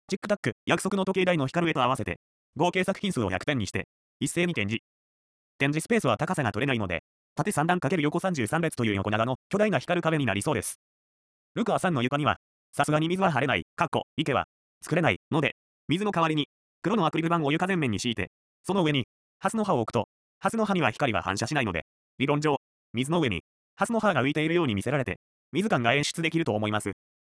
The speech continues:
現場で、水が流れる音、かっこ、水の音は、天井スピーカーから出しちゃダメ。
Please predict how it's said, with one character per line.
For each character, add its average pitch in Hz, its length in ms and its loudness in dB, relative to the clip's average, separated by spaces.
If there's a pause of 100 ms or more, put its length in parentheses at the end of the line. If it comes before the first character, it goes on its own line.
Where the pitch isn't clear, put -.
(520)
現 110 120 2
場 123 100 4
で、 139 160 -4 (320)
水 196 180 0
が 220 60 0
流 180 160 2
れ 175 80 2
る 160 80 2
音、 123 160 -2 (120)
か - 120 0
っ - 40 -4
こ、 107 140 -2 (120)
水 175 180 -2
の 190 80 0
音 127 120 0
は、 98 120 2 (360)
天 127 120 0
井 139 120 2
ス - 80 -8
ピ 240 100 -2
ー 226 40 0
カ 170 100 0
ー - 20 0
か 143 80 -2
ら 95 100 0
出 85 80 -6
し - 40 -8
ち - 60 -2
ゃ 127 40 -2
ダ 98 80 -2
メ。 95 120 -6